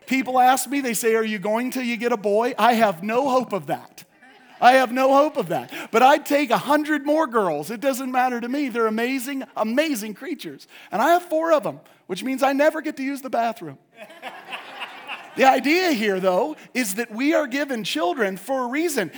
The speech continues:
They are arrows in the quiver of a father.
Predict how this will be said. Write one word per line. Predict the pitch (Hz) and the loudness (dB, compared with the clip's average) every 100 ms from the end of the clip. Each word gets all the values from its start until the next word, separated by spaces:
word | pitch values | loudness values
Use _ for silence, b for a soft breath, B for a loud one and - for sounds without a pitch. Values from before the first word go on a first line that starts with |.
| 254 | -12
They | - 254 | 2 4
are | 330 320 320 | 6 4 4
arrows | 262 330 320 294 247 | 4 4 2 0 -2
in | 269 | -2
the | 262 | -2
quiver | 269 311 285 277 | -2 -2 0 0
of | 269 | 2
a | |
father. | 269 277 269 302 190 | 2 2 2 0 -4